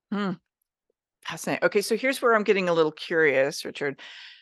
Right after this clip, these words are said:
I know, uh, and I'm glad you brought up the speaking, because I could, could imagine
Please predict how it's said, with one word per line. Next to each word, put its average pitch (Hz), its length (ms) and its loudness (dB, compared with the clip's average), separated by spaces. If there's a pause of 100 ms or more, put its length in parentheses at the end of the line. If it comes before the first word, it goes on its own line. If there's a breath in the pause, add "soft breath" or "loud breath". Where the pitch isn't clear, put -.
(380 loud breath)
I 175 160 8
know, 175 480 6
uh, 156 180 6
and 170 120 2
I'm 175 60 0
glad 180 240 4
you 202 80 -6
brought 156 180 0
up 156 140 -2
the 156 80 -8
speaking, 202 680 -4
because 175 320 -4
I 151 140 4
could, 156 180 -14 (340)
could 139 360 -8 (320)
imagine 147 720 2